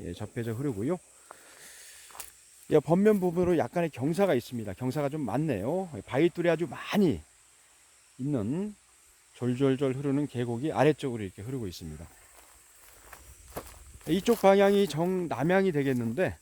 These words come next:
예, 동쪽 방향과 서쪽 방향으로 이렇게 산이 접해져 있고,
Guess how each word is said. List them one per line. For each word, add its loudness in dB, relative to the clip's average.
예, -4
동쪽 -4
방향과 0
서쪽 -8
방향으로 -4
이렇게 -10
산이 -4
접해져 -4
있고, -2